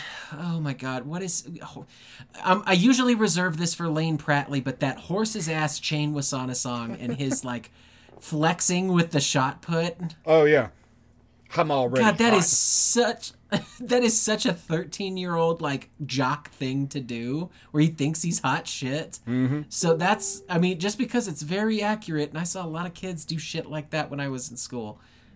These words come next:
Speaker 1: th-, that might be it, but I didn't see anything that really stuck out to me in this episode. What about you?
Speaker 2: Um, again, I feel real bad about it, but it's Carl Moss's I Shouldn't Encourage This. I,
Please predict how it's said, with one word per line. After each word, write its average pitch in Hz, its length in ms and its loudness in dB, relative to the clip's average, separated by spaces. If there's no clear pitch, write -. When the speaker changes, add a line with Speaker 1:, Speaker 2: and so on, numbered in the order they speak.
Speaker 1:
th-, 175 320 -6
that 190 180 -4
might 151 400 0
be 135 200 0
it, 117 120 -6
but 160 180 -2
I 226 140 0
didn't 240 200 0
see 175 160 -2
anything 156 240 0
that 139 100 -4
really 156 240 -4
stuck - 280 -4
out 110 200 -4
to 113 100 -10
me 107 160 -8
in 107 80 -8
this 110 180 -8
episode. 120 440 -8
What 180 100 -8
about 202 260 -6
you? 127 240 -6
Speaker 2:
Um, 131 480 0
again, 127 320 -2
I 127 80 0
feel 139 300 0
real 131 180 2
bad 135 240 4
about 143 300 6
it, 135 100 6
but 123 100 -2
it's - 220 -8
Carl 131 300 4
Moss's 131 640 2
I 123 160 0
Shouldn't 127 300 -2
Encourage 123 420 -2
This. 147 320 0
I, 143 100 2